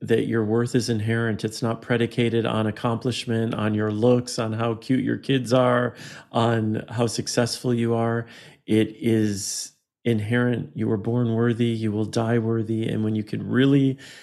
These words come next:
come into harmony with that truth, it changes the entire way you move through the world. And when the way you move through the world changes, the response of the world <laughs> to you changes in alignment. So,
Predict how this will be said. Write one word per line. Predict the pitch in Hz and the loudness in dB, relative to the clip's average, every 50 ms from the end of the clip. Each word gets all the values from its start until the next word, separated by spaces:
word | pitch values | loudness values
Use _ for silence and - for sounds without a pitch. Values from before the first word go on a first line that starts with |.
| - - - _ _ | -20 -20 -20 _ _
come | - - 120 113 113 | -4 -2 0 0 2
into | 113 117 110 - 117 | 0 0 0 0 -2
harmony | 104 - - 117 120 117 120 120 123 120 | -4 -2 -2 0 0 2 2 2 0 0
with | 113 113 113 - | 0 0 -2 0
that | 113 110 - - | -2 -2 -2 -4
truth, | - - - - 117 117 127 139 147 | -8 -8 -4 0 0 2 2 0 -2
it | - - 107 - | -2 -4 -4 -4
changes | - - 113 110 110 104 110 107 107 | -4 -4 -2 -2 -2 -4 -4 -6 -6
the | 110 113 110 | -6 -6 -4
entire | - 110 101 - - - 117 120 120 120 117 | -2 -4 -4 -4 -2 0 2 4 4 2 2
way | 110 117 113 | 2 2 2
you | 113 110 107 104 | 2 0 -2 -2
move | 110 110 107 104 - | -2 -2 -2 -4 -6
through | - - 104 | -6 -6 -4
the | 101 104 | -2 -2
world. | 101 98 104 104 98 90 85 - - - - - - - - - - - - _ _ | -2 0 0 0 0 -2 -4 -6 -10 -16 -20 -20 -20 -20 -20 -20 -20 -20 -20 _ _
And | 107 110 107 104 107 | 0 2 2 2 2
when | 110 107 104 | 2 2 2
the | 107 107 | 0 2
way | 107 117 117 | 2 4 4
you | 123 123 120 110 | 4 4 2 0
move | 107 107 120 131 131 127 | 0 2 2 2 2 0
through | - - 123 | -2 -4 -4
the | 104 107 | -2 -2
world | 101 - 110 120 131 127 131 | -2 0 2 2 2 0 0
changes, | - 143 139 135 139 143 147 156 156 160 165 156 - - - - - - - - - - _ _ _ _ _ - | 0 2 2 2 2 0 -2 -2 -4 -4 -6 -8 -12 -14 -18 -20 -20 -20 -20 -20 -20 -20 _ _ _ _ _ -16
the | - - 113 104 98 98 - - - | -4 0 2 2 4 2 0 -2 -2
response | - 107 107 - - - 131 120 120 110 107 - | -2 -2 -2 -2 -2 0 2 2 2 0 -2 -4
of | - 110 117 117 104 101 | 0 0 0 0 2 2
the | 113 107 | 2 2
world | 98 98 101 104 - 104 104 98 113 - - - - | 2 2 2 2 0 0 0 -2 -2 -4 -4 -10 -16
<laughs> | - - _ | -20 -14 _
to | - - 151 143 120 | 2 4 6 6 6
you | 104 104 101 95 92 92 92 - - - - - _ | 4 2 0 -2 -2 -4 -6 -10 -14 -20 -20 -12 _
changes | - - 123 113 104 98 92 - - - - - 98 - | 0 2 4 4 4 2 0 0 -2 -2 -2 -4 -6 -10
in | - - 117 117 113 | -6 -2 0 2 2
alignment. | 113 107 107 104 101 104 104 101 98 - - - - - | 2 2 2 0 0 0 -2 -2 -4 -4 -6 -8 -8 -6
So, | - - - 110 110 113 - - 110 - 110 | -4 -2 0 0 0 0 -2 -2 -4 -6 -8